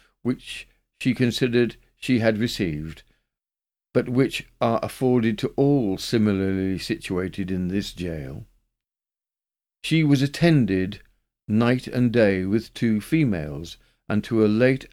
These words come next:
hour last evening by the chaplain and governor, and retired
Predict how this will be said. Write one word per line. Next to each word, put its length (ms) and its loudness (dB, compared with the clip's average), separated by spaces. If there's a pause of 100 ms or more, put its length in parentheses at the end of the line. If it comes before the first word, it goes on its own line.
hour 400 -2 (180)
last 340 2
evening 520 -2 (280)
by 120 0
the 120 -2
chaplain 680 -4 (120)
and 200 -2
governor, 520 0 (400)
and 180 -4
retired 600 0